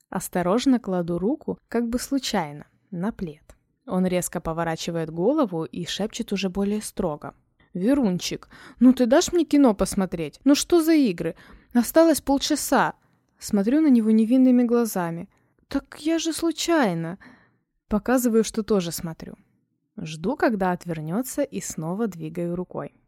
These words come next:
Он снова поворачивается. Его взгляд уже не строгий, а скорее такой, как у кошки на надоедливого котенка.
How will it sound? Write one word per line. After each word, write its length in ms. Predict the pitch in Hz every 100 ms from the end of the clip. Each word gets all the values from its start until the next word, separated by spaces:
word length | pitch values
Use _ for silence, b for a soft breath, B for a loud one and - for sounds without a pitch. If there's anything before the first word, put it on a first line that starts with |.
| _ _ _ _ _
Он 160 | 175 180
снова 360 | - 202 214
поворачивается. 920 | 208 208 202 165 156 - - - - - _ -
Его 240 | 185 196
взгляд 400 | 190 185 190 185
уже 200 | 180 180
не 120 | 180
строгий, 640 | - - 262 330 214 170 -
а 120 | 180
скорее 420 | 175 - 190 208 196
такой, 380 | 190 - 262
как 360 | 254 196 196 -
у 280 | - - 233
кошки 500 | - 269 196 - 180
на 120 | 175
надоедливого 760 | 175 180 185 254 240 226 214
котенка. 640 | 214 226 - 165 151 -